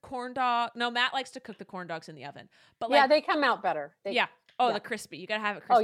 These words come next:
Speaker 1: on
Speaker 2: you
Speaker 1: the
Speaker 2: got
Speaker 1: outside.
Speaker 2: it. You got it. You got it. Yeah.
Speaker 1: But burritos, taquitos, popcorn,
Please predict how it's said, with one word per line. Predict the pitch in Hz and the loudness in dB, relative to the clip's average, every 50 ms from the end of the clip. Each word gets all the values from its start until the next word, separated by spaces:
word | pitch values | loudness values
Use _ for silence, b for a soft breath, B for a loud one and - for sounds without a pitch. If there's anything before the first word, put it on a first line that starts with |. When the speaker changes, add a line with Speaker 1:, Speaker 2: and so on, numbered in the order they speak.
| 208 | 4
Speaker 1:
on | 175 214 | 2 2
Speaker 2:
you | 220 | 4
Speaker 1:
the | 220 | 6
Speaker 2:
got | 220 202 185 175 | 6 6 6 6
Speaker 1:
outside. | 156 143 - 208 | 4 0 0 0
Speaker 2:
it. | 220 | 2
You | 202 | 2
got | 190 180 160 135 | 4 2 0 0
it. | 143 170 | -2 -4
You | 190 190 | -4 0
got | 190 156 101 - | 0 0 -2 -2
it. | - _ _ _ - | -8 _ _ _ -8
Yeah. | 180 156 - - | -8 -8 -4 0
Speaker 1:
But | 269 247 - - 208 | 0 0 0 0 -4
burritos, | - 254 262 277 285 285 285 269 269 262 - - | -8 -6 -6 -4 -2 -2 -2 -2 -2 -4 -8 -12
taquitos, | - - - - 240 240 220 220 214 208 202 202 196 190 - - - _ - | -16 -16 -14 -12 -10 -4 -2 -2 0 0 -2 -6 -8 -8 -12 -16 -20 _ -6
popcorn, | - 208 190 - - - 202 190 185 175 175 170 165 180 | -2 -2 -2 -2 -4 -8 -8 -6 -6 -6 -6 -8 -12 -18